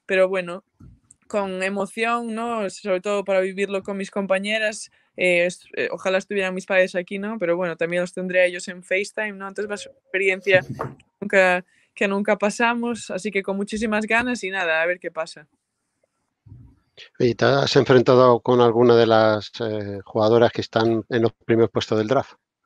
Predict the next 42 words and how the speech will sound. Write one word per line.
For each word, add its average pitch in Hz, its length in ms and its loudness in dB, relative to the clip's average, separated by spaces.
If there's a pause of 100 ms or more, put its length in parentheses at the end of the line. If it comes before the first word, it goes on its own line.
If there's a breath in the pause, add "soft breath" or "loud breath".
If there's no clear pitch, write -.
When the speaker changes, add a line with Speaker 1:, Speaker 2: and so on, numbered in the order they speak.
(960)
Speaker 1:
Ah, 302 340 0
n-, 254 320 -8 (300)
no, 311 480 0
este 269 260 -2
año 285 260 -2
no. 240 400 -4 (120)
Seguramente 254 600 -4
con 220 180 -4
alguna 208 420 -2
que 208 60 -4
está 202 320 -2
en 180 260 -6
todo 208 260 -4
el 175 100 -4
draft, 196 340 0
sí, 214 260 -6
porque 185 280 -6
mis 175 160 -8
cuatro, 185 440 -2 (140)
cinco 202 280 -4
años 190 300 -4
intentamos 180 420 -4
jugar 180 300 0 (420)
a 160 340 2
equipos, 180 360 -10 (600)
eh, 175 220 0
que 180 80 -10
les 180 80 -6
llaman 185 240 -2
Power 180 320 -2
Five, 202 320 -2
¿no? 190 100 -8
Entonces 190 220 -10
seguramente 185 480 -6
con 175 160 -8
alguna 170 380 -6
sí, 180 180 -6
pero 170 160 -2
ahora 160 140 -2
mismo 160 260 -10
así, 165 260 -8
¿no? 165 280 -18